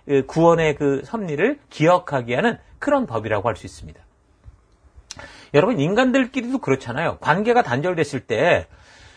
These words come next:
먼저 그 잘못된 관계를 바로 잡아야 그 다음에 내일을 얘기할 수 있는 거잖아요. 그것처럼 하나님은 이 제사법을 통해서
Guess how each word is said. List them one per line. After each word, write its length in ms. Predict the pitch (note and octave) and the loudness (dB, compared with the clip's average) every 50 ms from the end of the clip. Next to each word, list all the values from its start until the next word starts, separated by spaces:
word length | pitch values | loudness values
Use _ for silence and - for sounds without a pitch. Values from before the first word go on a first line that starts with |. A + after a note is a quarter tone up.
| _ _ - | _ _ -2
먼저 240 | - F#3 G#3+ C4+ C#4+ | 0 2 2 4 2
그 100 | D4 - | 2 0
잘못된 500 | - - D3 E3 G#3+ A#3 - E4+ D#4+ C#4+ | -2 -2 -2 0 0 0 0 -2 -4 -4
관계를 500 | - - - B2 D3+ E3 G3 G#3+ A#3+ - | -4 -2 -2 0 0 0 0 0 0 -2
바로 260 | - - A#2+ E3+ F#3+ | -2 -2 0 0 0
잡아야 720 | - - - G#2 F#2+ G#2 G#2 G#2 A#2+ F3 G#3 C#3+ F#2+ - _ _ _ _ _ _ _ _ - | -2 -6 -10 -6 -2 0 2 4 6 6 6 6 4 0 _ _ _ _ _ _ _ _ -6
그 220 | - G3+ B3+ C4+ | -2 0 0 0
다음에 920 | - - - - A#2+ C#3 E3+ G3 G#3+ A3+ A3+ G#3+ A3 B3 C4+ C#4 C#4 C4+ - - | -2 -6 -4 0 0 2 4 4 6 4 4 4 4 4 4 4 2 0 -2 -4
내일을 460 | - C3 C#3 D#3 G#3 C4 D4+ D#4 G#3+ | 2 4 6 6 6 6 4 2 2
얘기할 360 | D#3 D3 D#3 E3 D#3+ G3+ F3+ | 4 4 4 4 4 0 0
수 140 | D#3 - - | 0 -2 -6
있는 480 | D#3+ C3 C3+ C#3 C3 B2+ A#2 G#2 G2+ G2+ | -6 -4 -4 -4 -4 -6 -6 -8 -10 -12
거잖아요. 500 | G2 G2 F#2+ G2+ G#2+ C#3 E3 D3 A2 F2+ | -12 -10 -10 -8 -8 -8 -8 -10 -10 -10
그것처럼 640 | - E3 F#3 A#3 A#3+ - F3 D#3 B2+ A#2+ F3 A#3+ C4 _ - - - _ - _ | -4 2 2 2 2 2 0 2 2 2 2 0 -4 _ -16 -20 -20 _ -12 _
하나님은 440 | - G#3+ G#3+ G#3+ G#3 G3+ G3 G#3+ G3+ | 0 2 2 2 2 2 -2 -4 -6
이 100 | F#3+ F3 | -6 -4
제사법을 540 | - D3+ C#3+ F#3 F3+ F#3 F#3+ E3 D#3 D3+ | -4 -2 0 0 0 0 0 -2 -2 -4
통해서 460 | - D3+ D3 D#3 F3 - D4 - - | -6 -6 -6 -4 0 0 0 0 0